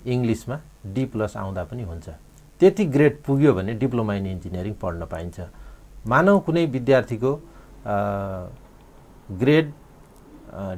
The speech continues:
डी आयो अथवा ई आएको छ भने पनि त्यस्ता भाइ बहिनीहरूले प्राविधिक शिक्षामा आफ्नो इच्छा छ र पढेर केही गर्छु भन्ने चाहना छ भने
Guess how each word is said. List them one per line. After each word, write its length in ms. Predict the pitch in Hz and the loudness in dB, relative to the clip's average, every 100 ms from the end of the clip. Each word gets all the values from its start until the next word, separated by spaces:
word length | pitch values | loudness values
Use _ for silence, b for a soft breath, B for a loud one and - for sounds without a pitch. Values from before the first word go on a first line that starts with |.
| 90 | -6
डी 220 | 104 156 165 | 0 6 8
आयो 440 | 120 120 127 151 - - - - - 107 | 8 6 2 -4 -16 -20 -20 -20 -10 -8
अथवा 480 | 104 117 117 101 - 170 | -4 0 2 2 -2 -2
ई 180 | 170 | 4
आएको 340 | 151 117 113 120 | 8 6 4 0
छ 120 | - | 2
भने 400 | 123 95 107 131 | 2 2 4 4
पनि 320 | 113 110 156 - b b b b - | 4 0 -2 -8 b b b b 2
त्यस्ता 300 | 196 214 165 | 4 6 6
भाइ 200 | 107 113 | 6 4
बहिनीहरूले 400 | 135 127 117 156 | 2 2 2 0
प्राविधिक 500 | - 151 170 175 - | 6 6 6 2 0
शिक्षामा 580 | 127 - 117 113 135 151 - - - - | -6 -2 -2 -2 -4 -8 -20 -20 -20 0
आफ्नो 260 | 117 104 127 | 0 0 -2
इच्छा 400 | 135 139 139 120 | -2 0 0 0
छ 120 | 123 147 - - - - - | 0 -6 -8 -20 -20 -16 -4
र 80 | 107 | -4
पढेर 420 | - 139 135 131 | 4 6 8 4
केही 240 | - 165 | 8 8
गर्छु 300 | 139 135 - | 10 6 4
भन्ने 220 | 104 104 107 | -2 -2 -2
चाहना 420 | - 120 127 117 | -2 0 2 0
छ 120 | - | 0
भने 340 | 104 92 135 | -2 -2 -4